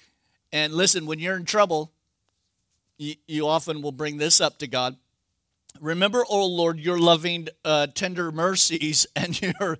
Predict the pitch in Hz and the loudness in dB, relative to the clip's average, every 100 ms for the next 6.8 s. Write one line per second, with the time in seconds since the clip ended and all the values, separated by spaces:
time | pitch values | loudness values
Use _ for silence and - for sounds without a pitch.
0 | - - 185 175 180 170 190 180 175 147 | -8 2 4 4 -2 6 6 6 2 -4
1 | 143 - - - 170 - 170 165 170 143 | -2 -2 -4 -20 -10 0 2 2 -2 -12
2 | _ 170 170 147 185 180 156 185 180 175 | _ -10 -10 -4 0 2 6 6 6 4
3 | 170 175 180 156 - _ _ _ _ _ | 6 6 6 4 -2 _ _ _ _ _
4 | _ _ _ _ _ _ _ _ _ - | _ _ _ _ _ _ _ _ _ -12
5 | 170 185 185 190 220 240 233 220 208 220 | 0 0 4 4 4 2 0 4 8 10
6 | 180 151 143 - 190 185 180 170 | 10 6 2 -8 -4 4 4 4